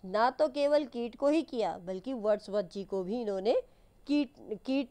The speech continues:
जैसे कीट को इन्होंने, अ, devoid of revolutionary spirit कहा, ऐसे ही इन्होंने किसको कमेंट भी करा है, पीबी शैली जी ने वर्ड्सवर्थ जी को भी करा है। Next,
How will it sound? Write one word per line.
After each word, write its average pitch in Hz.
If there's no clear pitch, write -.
जैसे 220
कीट 240
को 294
इन्होंने, 269
अ, 202
devoid 226
of 269
revolutionary 240
spirit 262
कहा, 269
ऐसे 214
ही 269
इन्होंने 214
किसको 240
कमेंट 240
भी 254
करा 262
है, 285
पीबी 240
शैली 269
जी 294
ने 311
वर्ड्सवर्थ 196
जी 165
को 170
भी 160
करा 139
है। 160
Next, -